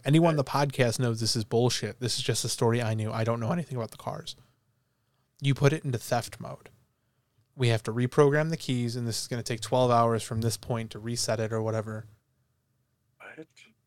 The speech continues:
Speaker 1: Yeah, it's some, some weird story like that. And again, they may have been completely bullshitting me. But moral of the story is they wanted me to put a hundred dollars down, let them run my credit, give them my, my driver's license. And I'm like, <laughs> "Fuck no, you guys fucked up.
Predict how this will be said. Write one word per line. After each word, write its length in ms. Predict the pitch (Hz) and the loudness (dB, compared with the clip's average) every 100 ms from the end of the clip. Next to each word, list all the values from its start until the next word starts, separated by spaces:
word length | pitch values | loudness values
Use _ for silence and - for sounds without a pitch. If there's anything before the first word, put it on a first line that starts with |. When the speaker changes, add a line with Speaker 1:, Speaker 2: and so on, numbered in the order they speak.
| _ - | _ -8
Speaker 1:
Yeah, 260 | 113 95 | -6 -6
it's 120 | 107 | -6
some, 180 | - 170 | -4 -2
some 260 | - 185 175 | 0 2 2
weird 220 | 151 147 | 2 2
story 260 | - 127 127 | 0 0 2
like 180 | 120 - | 0 -2
that. 100 | 120 | -4
And 100 | 123 | 0
again, 240 | 120 110 | 2 2
they 120 | 117 | 0
may 100 | 123 | 0
have 100 | 131 | 2
been 140 | 127 113 | 2 0
completely 340 | 117 131 131 | 0 0 0
bullshitting 460 | 120 117 110 123 113 | 0 0 0 -4 -4
me. 220 | 113 113 - _ _ _ _ _ _ _ _ - - | -4 -6 -8 _ _ _ _ _ _ _ _ -20 -12
But 300 | - 110 113 143 | -6 -4 -6 -8
moral 300 | 131 143 151 | 0 2 4
of 20 | |
the 80 | - | 2
story 180 | 131 | 0
is 80 | 127 | 0
they 80 | 127 | 0
wanted 200 | 131 147 | 0 0
me 60 | 139 | 0
to 80 | - | -2
put 100 | 123 | -4
a 40 | |
hundred 280 | - 127 120 | -2 -2 0
dollars 340 | 113 113 110 | 0 0 -2
down, 480 | - 135 135 110 113 _ _ _ _ _ _ _ _ _ _ - | -2 2 2 0 -4 _ _ _ _ _ _ _ _ _ _ -6
let 160 | 117 | 0
them 160 | 135 135 | 2 4
run 140 | 135 139 | 2 2
my 120 | 139 | -2
credit, 520 | - 131 117 117 - _ _ - | 0 2 4 2 -2 _ _ -6
give 240 | 123 113 | -4 -2
them 220 | 123 131 | -2 -2
my, 120 | 131 - 120 | -4 -6 0
my 160 | 123 | 2
driver's 420 | 127 117 113 113 110 | 4 6 4 2 -2
license. 500 | 110 107 117 113 117 | -2 -4 -4 -8 -8
And 80 | |
I'm 80 | 117 | -10
like, 220 | 101 - - - - - | -8 -12 -16 -20 -20 -8
<laughs> 600 | - - - 156 160 123 | -4 0 4 6 6 4
"Fuck 240 | - 170 - | 4 2 2
no, 120 | 110 | -4
you 160 | 107 127 | -4 0
guys 200 | 143 - | 0 0
fucked 260 | 117 - | -2 0
up. 140 | 113 | -2